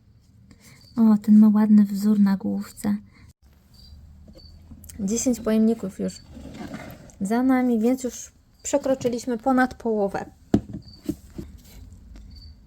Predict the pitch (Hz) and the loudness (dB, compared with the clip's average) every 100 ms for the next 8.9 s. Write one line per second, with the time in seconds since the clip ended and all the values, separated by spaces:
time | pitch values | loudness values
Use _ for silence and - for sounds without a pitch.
0 | - - - - - - - 196 - - | -20 -20 -20 -20 -20 -16 -10 -8 -10 -12
1 | 196 - - - 220 - - - - - | -10 -10 -10 -12 -16 -16 -18 -20 -20 -20
2 | - - - - - - - - - - | -20 -20 -20 -20 -20 -20 -20 -20 -20 -20
3 | - - 220 202 185 175 190 226 233 226 | -14 -2 0 0 -2 -4 -6 -4 -4 -4
4 | 226 233 - 233 254 247 - 233 226 226 | -4 -6 -4 -4 -4 -4 0 2 2 0
5 | 240 226 220 - - - - - - - | -2 -2 -2 -6 -8 -10 -12 -16 -16 -14
6 | - - - - - - - - - - | -14 -12 -12 -10 -10 -10 -12 -12 -12 -14
7 | - - - - - - - - - - | -16 -18 -18 -16 -16 -16 -18 -18 -18 -16
8 | - 262 240 220 202 - 190 185 190 | -8 2 4 6 4 -2 -2 0 -2